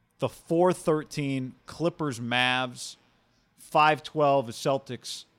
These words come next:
Sixers. Six eleven is Nuggets Pacers. Seven ten is Rockets Jazz. Hmm. Uh, eight nine is Heat O K C, and then, uh,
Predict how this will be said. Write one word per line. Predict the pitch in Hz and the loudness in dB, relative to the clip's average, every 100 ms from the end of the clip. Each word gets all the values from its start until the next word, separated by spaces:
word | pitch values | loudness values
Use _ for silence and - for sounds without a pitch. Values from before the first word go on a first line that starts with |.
| _ - | _ -16
Sixers. | - 180 175 - 160 156 147 - - _ _ _ _ _ _ | -8 -6 -6 -6 -6 -8 -10 -16 -20 _ _ _ _ _ _
Six | - - - 170 - | -12 -4 -4 -2 -2
eleven | 151 147 135 139 120 | 2 2 2 -2 -6
is | 107 | -8
Nuggets | 120 123 127 107 - | -6 -6 -6 -8 -14
Pacers. | - 147 156 151 156 143 135 - - _ _ _ _ _ | -8 -4 -4 -4 -8 -10 -12 -16 -20 _ _ _ _ _
Seven | - 151 139 139 | -2 2 2 0
ten | - 147 131 | -2 0 0
is | 98 | -2
Rockets | 107 123 131 117 - | 0 0 0 -6 -14
Jazz. | 104 123 123 131 143 139 - _ _ | -4 0 0 0 -4 -10 -20 _ _
Hmm. | 392 233 _ _ _ _ _ _ _ _ _ _ _ - | -14 -14 _ _ _ _ _ _ _ _ _ _ _ 2
Uh, | 123 120 | 4 4
eight | 160 156 147 | 2 2 2
nine | 143 147 135 | 2 2 0
is | 117 | -6
Heat | - 147 139 - _ | -8 -8 -8 -12 _
O | 139 131 | -6 -4
K | 139 120 | -4 -6
C, | - - 143 143 139 - | -6 -4 -2 -2 -6 -8
and | 123 117 | -8 -6
then, | 120 117 117 113 113 117 _ _ _ _ _ _ _ - | -4 -4 -4 -6 -10 -14 _ _ _ _ _ _ _ -4
uh, | 120 110 107 | 0 0 -2